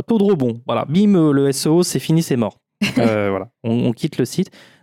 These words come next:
Speaker 1: Donc, d'envoyer sur Facebook. Ensuite, lorsque tu étais sur Facebook, il fallait que tu navigues, euh, entre les différents produits qu'elle avait, euh, mis sous forme de post. Donc, il
Speaker 2: Mhm.
Speaker 1: fallait naviguer, voilà, sac, euh, porte-monnaie, nanana.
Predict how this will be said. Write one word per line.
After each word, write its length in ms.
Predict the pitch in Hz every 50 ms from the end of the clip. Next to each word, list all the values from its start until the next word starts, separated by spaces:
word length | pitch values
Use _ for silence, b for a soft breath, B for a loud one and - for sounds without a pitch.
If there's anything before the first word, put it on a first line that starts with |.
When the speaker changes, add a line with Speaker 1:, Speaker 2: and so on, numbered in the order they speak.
| b -
Speaker 1:
Donc, 120 | 135 131
d'envoyer 240 | 175 226 240 269 254
sur 180 | - - 175
Facebook. 400 | - - 127 120 117 120 131 - - -
Ensuite, 320 | 190 190 - - 175 -
lorsque 300 | 170 214 - - - 202
tu 120 | - -
étais 140 | 170 - 147
sur 180 | 135 - 135 127
Facebook, 520 | - - 127 123 120 120 120 117 - - -
il 100 | 156 151
fallait 360 | - - 190 185 190 196 185
que 160 | - - 131
tu 300 | 123 - - - 131 127 B B B B B -
navigues, 460 | 127 131 131 131 143 156 143 127 113 b b b b b b -
euh, 100 | 120 110
entre 420 | - 120 117 - - - - 123 120
les 160 | 117 120 120
différents 400 | 113 113 113 - - 110 117 113
produits 360 | - - - 127 135 247 277 -
qu'elle 200 | - 135 104 107
avait, 360 | 110 110 117 113 117 117 113
euh, 200 | 110 104 - 120
mis 260 | 113 117 123 131 127
sous 160 | 123 - - 117
forme 220 | - 117 113 117
de 80 | 113 127
post. 440 | - - 247 - - _ - - _ _ _ _ _ _ _ _ - -
Donc, 120 | - -
il 40 | 196
Speaker 2:
Mhm. 40 | 202
Speaker 1:
fallait 140 | 220 117 117
naviguer, 440 | 117 113 104 - 110 113 - 135 165
voilà, 360 | 160 123 117 113 - - _ _
sac, 420 | - - - 113 107 107 113 110 _ - - -
euh, 60 | 110 123 - _
porte-monnaie, 580 | - 113 - - 123 117 110 117 113 113 120 131 -
nanana. 340 | 117 113 110 110 113 123